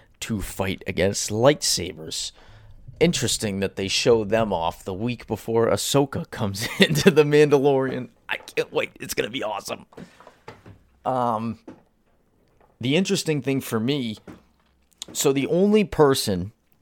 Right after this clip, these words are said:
that Ahsoka can have a lightsaber fight with right now is Moff Gideon, 'cause he has the dark saber. But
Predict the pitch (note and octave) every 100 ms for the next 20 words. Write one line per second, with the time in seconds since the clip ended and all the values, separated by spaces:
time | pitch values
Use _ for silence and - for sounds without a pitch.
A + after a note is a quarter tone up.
0 | - A2 A2 G2+ - A#2+ A2+ C3 A#2+ A2+
1 | G2 F#2+ F2+ G2 G2+ - F#2 F#2 - F#2
2 | - F2+ - E2+ - F2 E2 E2+ - G2
3 | F2 - F#2 - - - - - - G#2
4 | G2 G2+ G2+ F#2 F2+ E2 - - D#2 -
5 | _ _ _ _ _ _ _ _ _ _
6 | _ _ _ _ _ _ _ _ _ _
7 | _ _ _ _ _ C3 A2+ G#2+ -